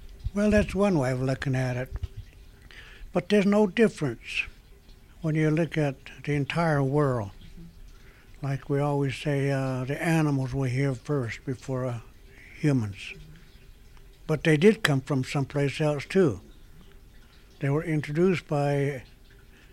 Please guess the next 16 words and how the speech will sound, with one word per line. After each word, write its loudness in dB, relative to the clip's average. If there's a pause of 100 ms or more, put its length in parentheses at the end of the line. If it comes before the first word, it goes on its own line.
(260)
some -4
element, 0 (140)
some -4
process, -2
that -6 (280)
evolutionary 0
process. -4 (1120)
So, -2
uh, 0 (540)
to 0
define 0
them 0 (260)
separate 0
would -6
be 0
wrong. 0